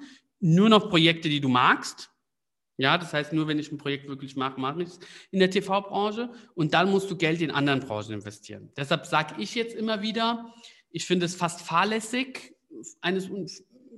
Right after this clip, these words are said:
als Unternehmer nur auf eine Karte zu setzen. Deshalb animiere ich alle,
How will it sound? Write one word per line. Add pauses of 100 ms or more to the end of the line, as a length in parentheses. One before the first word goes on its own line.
(200)
als
Unternehmer (260)
nur
auf
eine
Karte
zu
setzen. (340)
Deshalb
animiere
ich
alle,